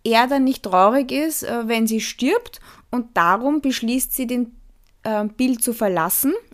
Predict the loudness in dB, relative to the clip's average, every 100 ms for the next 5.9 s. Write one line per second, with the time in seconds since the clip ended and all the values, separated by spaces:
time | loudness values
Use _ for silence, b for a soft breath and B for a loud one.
0 | -2 0 0 -4 -2 -2 0 0 0 2
1 | 2 2 0 B B B B -6 -2 0
2 | 0 -4 -4 -6 -6 -2 0 2 2 -2
3 | -4 -10 -6 -4 -2 -4 -4 -8 _ _
4 | _ _ _ _ _ _ -20 -4 -2 0
5 | -2 0 2 2 -4 -8 -6 -6